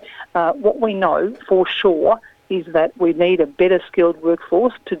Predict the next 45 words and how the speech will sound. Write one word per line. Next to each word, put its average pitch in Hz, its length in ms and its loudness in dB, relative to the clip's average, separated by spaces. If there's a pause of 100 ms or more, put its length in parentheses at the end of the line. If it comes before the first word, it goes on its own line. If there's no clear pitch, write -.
deal 175 300 4
with - 180 -4 (260)
the 226 100 -2
fact 226 180 -2
that 208 100 0
there's 190 160 -2
gonna 233 160 2
be 190 180 -2
I 175 100 -2 (140)
T 170 160 0
in 165 160 -2
virtually 175 420 0 (220)
every 170 340 0 (140)
job 151 260 0
you 147 140 -8
do 147 100 0 (460)
in 170 80 -4
the 156 100 -2
future। 185 260 -2
There, 196 240 0
there 226 160 4
almost 185 360 -2
is 147 40 -4 (140)
now। 139 260 -4 (480)
So 170 80 2 (540)
what, 202 100 2 (180)
what 180 140 0 (120)
young 220 180 2
people 180 260 0
need 160 140 -4
to - 80 -10
think 190 180 -6
about 165 180 0 (120)
really 247 320 2
clearly 175 320 0
when 156 100 -2
they're 156 160 -4
going 185 220 2
into - 100 -16
the 175 100 -2
workforce 165 320 -4
for - 120 -14
the - 100 -18
first 185 240 0
time 175 260 0